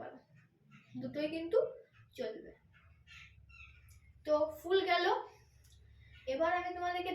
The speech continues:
দেখাবো পাখি। এই যে বাঁ হাত, এই ডান হাত, এই যে এটা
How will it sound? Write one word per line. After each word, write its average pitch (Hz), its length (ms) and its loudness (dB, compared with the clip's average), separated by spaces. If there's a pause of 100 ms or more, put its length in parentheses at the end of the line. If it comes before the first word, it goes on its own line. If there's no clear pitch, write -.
দেখাবো 349 320 0 (340)
পাখি। 294 400 2 (880)
এই 311 180 0
যে 359 100 4 (100)
বাঁ 330 140 6
হাত, 427 180 0 (380)
এই 285 180 -6
ডান 269 260 0
হাত, 359 160 -2 (1200)
এই 311 320 -2
যে 359 120 -2 (400)
এটা 330 200 -2